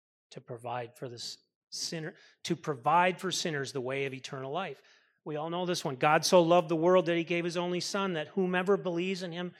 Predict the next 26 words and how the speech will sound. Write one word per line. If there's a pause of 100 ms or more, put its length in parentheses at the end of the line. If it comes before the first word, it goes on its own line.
(240)
should
not
perish
but
have
eternal
life." (1400)
Christ
redeemed
us
from
the
curse
of
the
law
be-, (220)
by
becoming
a
curse (360)
for
us,
Galatians
three
thirteen.